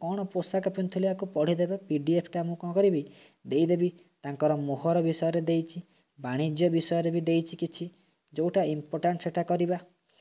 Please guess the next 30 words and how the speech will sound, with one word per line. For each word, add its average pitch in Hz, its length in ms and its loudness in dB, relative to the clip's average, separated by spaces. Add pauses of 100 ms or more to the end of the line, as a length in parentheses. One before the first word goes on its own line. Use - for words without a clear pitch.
(140)
ଲେବେ 151 220 0
ଲିପି 147 520 0
ମାନେ 170 180 -2
ତାଙ୍କ 190 220 -2
ଯୋଉ 202 140 2
ଲେଖାଟା। 165 540 0 (560)
ହରପ୍ପା 139 360 2
ସଭ୍ୟତାର 160 560 2 (140)
ଅଧିବାସୀମାନଙ୍କର 156 920 -2
ଭାଷା 143 520 -2
ଏବଂ 156 280 0
ଲିପି 127 340 0
ବିଷୟରେ 147 380 -2 (120)
ଠିକ୍ 214 240 4
ଭାବରେ 170 300 0
ଆମକୁ 160 220 -4
କିଛି 156 200 -10
ଜଣା 131 240 0
ନାହିଁ, 143 200 -6 (260)
ଏପର୍ଯ୍ୟନ୍ତ 156 380 2
ପ୍ରପର 156 520 0
ୱେ 156 200 4
ଜାଣିନାହାନ୍ତି। 143 580 -2 (640)
ମୋହରଗୁଡ଼ିକୁ 196 800 4
ମିଳୁଥିବା 156 600 -2
ଚିହ୍ନକୁ 139 540 -2
ଦେଖି 160 320 -4
କୁହାଯାଇପାରେ 156 800 -2
କି 175 140 -6
ସେମାନଙ୍କର 156 640 -6